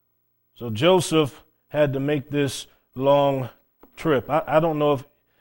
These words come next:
if he's mu-, on mule. I don't know if he and his pregnant wife are on a camel. I hope they're not, hope they're not walking. But can you imagine how, how that must have made him feel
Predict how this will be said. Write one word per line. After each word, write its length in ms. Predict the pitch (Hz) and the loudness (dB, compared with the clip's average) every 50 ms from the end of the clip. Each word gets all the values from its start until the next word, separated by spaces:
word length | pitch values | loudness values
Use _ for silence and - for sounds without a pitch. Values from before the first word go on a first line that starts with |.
| _ _ _ _ | _ _ _ _
if 340 | - 127 131 - - 127 101 | -12 -10 -10 -8 -10 -8 -4
he's 300 | - 147 143 127 - - | -2 -2 -2 -2 -6 -10
mu-, 200 | 107 113 123 131 - _ | -14 -12 -12 -12 -12 _
on 280 | - 135 135 131 123 123 | -8 -6 -6 -4 -4 -4
mule. 420 | 131 139 143 151 156 175 208 - _ _ _ _ _ _ _ _ _ _ _ _ _ _ _ _ _ _ _ _ _ | -2 -2 -2 -2 -4 -6 -8 -12 _ _ _ _ _ _ _ _ _ _ _ _ _ _ _ _ _ _ _ _ _
I 60 | 120 | -8
don't 160 | 139 147 147 143 | -6 -4 -2 -2
know 80 | 139 | -2
if 80 | 135 113 | -2 -2
he 180 | 143 147 147 | -2 0 0
and 80 | 147 143 | 0 0
his 280 | 135 143 143 123 - - | -2 -2 -4 -4 -6 -12
pregnant 540 | _ _ - 160 156 131 143 143 139 - | _ _ 0 0 0 0 0 -4 -6 -8
wife 400 | 120 123 131 135 139 147 139 - | -6 -2 0 2 2 0 0 -2
are 300 | 143 131 123 120 117 104 - _ _ _ _ _ _ _ _ _ _ _ _ _ _ _ _ _ | -2 0 0 0 -2 -4 -10 _ _ _ _ _ _ _ _ _ _ _ _ _ _ _ _ _
on 200 | _ 139 139 127 | _ -2 -2 -2
a 40 | 110 | -2
camel. 480 | - - 156 156 160 156 175 202 214 - _ _ _ _ _ _ _ _ _ _ _ _ _ | -4 -2 2 2 2 2 2 -2 -6 -10 _ _ _ _ _ _ _ _ _ _ _ _ _
I 80 | - 117 | -8 -2
hope 180 | 120 143 170 - | 0 0 0 0
they're 140 | 170 151 | -2 -2
not, 240 | 135 135 135 135 135 - _ _ _ _ _ _ | 0 0 -2 -2 -4 -10 _ _ _ _ _ _
hope 200 | _ 143 160 175 | _ -4 -4 -2
they're 80 | 180 165 | -2 -2
not 180 | 147 143 131 120 | 0 0 0 0
walking. 500 | 127 139 175 202 196 - - 180 185 - _ _ _ _ _ _ _ _ _ _ _ _ _ | 4 4 4 4 4 -2 -10 -16 -16 -20 _ _ _ _ _ _ _ _ _ _ _ _ _
But 140 | _ 131 123 | _ -10 -6
can 160 | - 151 156 | -4 -2 -2
you 100 | 156 160 | 0 0
imagine 420 | 160 156 156 160 165 147 156 156 147 | 0 0 0 0 0 -2 -2 -4 0
how, 280 | 151 156 156 151 - - _ _ _ _ _ | 2 2 2 2 0 -6 _ _ _ _ _
how 220 | - 151 156 147 139 | -2 0 0 2 2
that 220 | 143 147 143 127 | 2 0 0 0
must 300 | 135 147 151 - - - | -2 -2 -2 -4 -4 -4
have 180 | 147 143 127 120 | -2 -2 -2 -2
made 280 | 135 147 156 151 139 | -2 -2 0 0 0
him 220 | 127 151 151 147 135 | -2 -2 -2 -4 -4
feel 360 | - 156 156 156 151 143 | -2 0 2 2 2 2